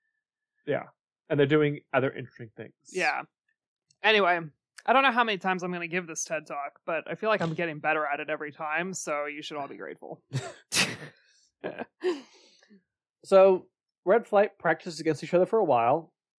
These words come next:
Speaker 1: and it takes a long time, but eventually they do receive a challenge.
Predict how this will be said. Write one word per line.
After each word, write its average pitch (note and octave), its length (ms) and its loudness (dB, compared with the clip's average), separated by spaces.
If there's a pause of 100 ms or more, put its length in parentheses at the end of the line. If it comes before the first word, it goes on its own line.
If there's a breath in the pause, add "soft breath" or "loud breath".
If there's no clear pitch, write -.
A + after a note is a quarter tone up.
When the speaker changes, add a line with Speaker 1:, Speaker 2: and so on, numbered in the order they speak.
(140)
Speaker 1:
and C#3+ 100 -2
it C#3 60 -2
takes F#3 120 -2
a A3+ 40 -2
long G#3+ 80 0
time, E3 180 -2
but C#3+ 100 2
eventually F#3 380 2
they D3+ 160 2
do C3+ 200 -2
receive F3 320 -6
a F3 40 -8
challenge. - 600 -6